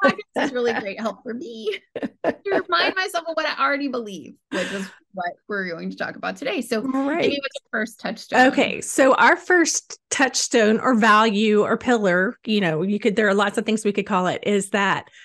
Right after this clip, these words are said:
Speaker 2: your story matters. Our stories matter.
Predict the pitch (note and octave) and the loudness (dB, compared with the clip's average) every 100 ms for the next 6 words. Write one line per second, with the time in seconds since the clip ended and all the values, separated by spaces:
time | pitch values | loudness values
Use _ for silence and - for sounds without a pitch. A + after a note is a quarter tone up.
0 | - - _ _ A3+ A#3 B3+ - B3+ A3 | -20 -20 _ _ 0 2 2 2 2 4
1 | G#3+ D3 - - - - F#3 A#3 B3+ C#4 | 2 0 -2 -8 -10 0 2 2 0 -2
2 | B3 - A#3 A3 G#3 G3+ G#3 G#3 - - | -2 2 4 4 4 2 0 -4 -12 -18
3 | - _ _ G3 F#3 G3+ F#3 D#3 - D#2+ | -20 _ _ 2 4 6 4 2 -2 -6